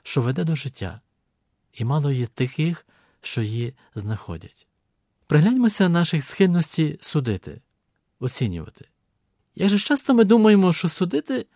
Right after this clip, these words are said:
оцінювати відноситься не до нас? Чи не до таких Ісус промовив: «Геть від мене, ви всі ви, що чините неправду»? Чинити неправду, за словами Ісуса Христа — це не бути собою. Це грати роль у театрі.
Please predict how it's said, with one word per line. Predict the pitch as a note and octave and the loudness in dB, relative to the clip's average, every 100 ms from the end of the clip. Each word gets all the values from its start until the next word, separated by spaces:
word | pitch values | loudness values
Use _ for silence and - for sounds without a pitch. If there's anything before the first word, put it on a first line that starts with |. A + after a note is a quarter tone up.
| - | -6
оцінювати | D3+ B3 C4 B3 G#3 G3+ - _ C#3 | -2 2 2 4 4 2 0 _ 0
відноситься | D3 E3 D#3+ D#3+ D#3+ | 4 4 2 0 0
не | C#3+ D3+ | 0 0
до | F#3+ | 0
нас? | C3+ G#2 - _ _ _ _ | -2 -6 -16 _ _ _ _
Чи | - D#3+ | -4 2
не | D3+ | 4
до | C3+ C#3 | 4 2
таких | C#3 F#3 F#3+ | 2 0 -2
Ісус | F#3+ D#3+ F#3 | -4 -4 -4
промовив: | - D#3+ D#3+ E3 E3+ - _ | 0 0 2 0 -4 -8 _
«Геть | - F3+ - | 4 4 4
від | F3 | 2
мене, | E3+ E3+ E3 | 4 4 4
ви | D#3+ | 2
всі | D#3 - D#3+ | 0 2 2
ви, | E3+ F3+ _ _ | 2 -6 _ _
що | - | -2
чините | D3+ E3 D#3 D#3 D#3+ | 0 2 0 0 -2
неправду»? | D#3 D#3 D3+ D3 E3+ - _ _ _ _ _ _ | -2 0 -2 -2 -8 -12 _ _ _ _ _ _
Чинити | - C#3 F#3+ F#3 | -4 -2 2 2
неправду, | D#3+ F3 E3+ D#3 | 2 0 0 0
за | B2+ | -2
словами | - D3+ D3+ D3 | -2 0 0 0
Ісуса | C3+ C3+ C#3+ | -4 -4 -2
Христа — | C#3 C3 - A3 A3+ - _ | -2 -4 -2 -2 -4 -12 _
це | - E3 C#3+ | 0 2 4
не | D3 D3 | 4 4
бути | D#3+ F3 C#3 | 2 0 -2
собою. | - C#3 B2 G2+ - - _ _ _ _ _ | -2 -4 -4 -4 -8 -18 _ _ _ _ _
Це | - E3+ F3 E3+ | 2 4 4 0
грати | - C#3 G#3+ A3+ | 0 2 2 4
роль | F3 E3+ F3+ | 4 2 0
у | E3 | -4
театрі. | G3+ F3+ B2+ - | -2 -2 -2 -6